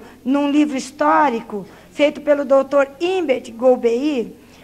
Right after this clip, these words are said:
dos trezentos e vinte e um casos de estigmatizados. O padre Herbert Thurston tem outra relação que é menor, por quê? O padre Thurston só considera estigmatizado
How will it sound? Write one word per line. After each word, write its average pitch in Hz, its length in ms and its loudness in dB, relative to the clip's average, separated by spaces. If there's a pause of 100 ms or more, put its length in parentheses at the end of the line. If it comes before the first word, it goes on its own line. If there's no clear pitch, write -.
(140)
dos 302 280 -4
trezentos 330 1000 2
e 339 80 4
vinte 302 340 0
e 285 60 0
um 269 160 0
casos 269 720 2 (280)
de 285 400 -4
estigmatizados. 277 1200 -2 (640)
O 269 140 0
padre 349 300 4
Herbert 330 440 0
Thurston 330 540 -2 (300)
tem 277 240 0
outra 320 380 4
relação 240 580 -2
que 269 100 -6
é 254 60 -2
menor, 254 520 0
por 311 220 -8
quê? 214 340 -4 (400)
O 220 80 -12
padre 262 320 0
Thurston 311 380 -6
só 311 320 -4
considera 269 1040 -4
estigmatizado 220 1040 -6